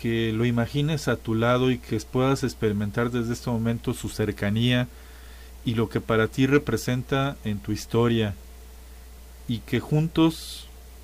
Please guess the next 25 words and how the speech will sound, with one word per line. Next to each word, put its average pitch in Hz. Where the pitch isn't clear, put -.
pues, 110
recuerden 127
algún 127
momento 123
o 123
momentos 120
de 110
lo 101
que 113
ha 113
sido 120
su -
historia, 104
ambos, 117
lo 104
que 113
hayan 113
vivido 107
ambos. 117
Te 120
repito, 131
usa 135
toda 135
tu 127
imaginación, 110